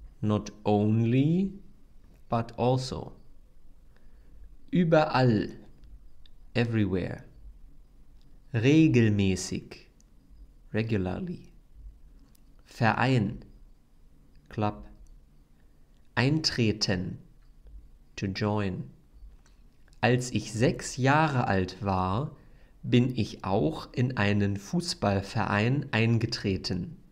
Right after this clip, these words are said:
When I was six years old, I also joined a football club. Zweimal pro Woche. Two times per week.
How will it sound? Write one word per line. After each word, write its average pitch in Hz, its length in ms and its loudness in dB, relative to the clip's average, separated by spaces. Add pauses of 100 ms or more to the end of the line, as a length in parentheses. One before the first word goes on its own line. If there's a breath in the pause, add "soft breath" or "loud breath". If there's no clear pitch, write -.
(1080 soft breath)
When 104 160 -2
I 104 100 0
was 104 300 0
six - 280 -8
years 131 260 2
old, 110 320 0
I 110 160 -2
also 104 260 -4
joined 98 380 -2
a - 20 -6
football - 420 -8
club. - 340 -12 (1400)
Zweimal 127 920 2
pro 120 420 -2
Woche. 131 400 0 (1300)
Two 120 160 0
times 110 380 -2
per 107 240 -6
week. 101 440 -6